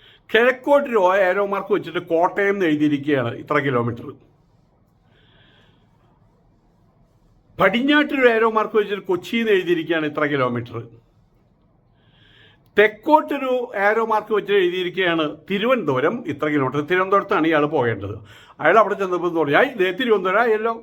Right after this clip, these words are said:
എന്ന്. അത് അവിടേക്കുള്ളൊരു ബോർഡ് മാത്രമാണ്, അവിടേക്കുള്ളൊരു ആരോ മാത്രമാണ്. വിശേഷണം ഗ്രഹിച്ചെടുക്കാൻ വേണ്ടി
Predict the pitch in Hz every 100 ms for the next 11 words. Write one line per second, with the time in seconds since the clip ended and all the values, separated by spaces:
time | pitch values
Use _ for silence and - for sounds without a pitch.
0 | - _ _ _ _ _ _ - 107 -
1 | - _ _ _ _ _ _ _ _ _
2 | _ _ _ _ _ _ _ _ _ _
3 | _ 160 202 262 262 269 - - 180 185
4 | 208 226 208 196 156 147 156 180 208 185
5 | 170 165 156 165 175 185 180 190 190 -
6 | 147 170 196 214 202 165 160 156 127 90
7 | - _ _ _ _ _ _ _ _ _
8 | _ _ _ _ _ _ _ _ _ 214
9 | - 285 277 277 262 190 202 240 247 262
10 | - 226 220 220 220 165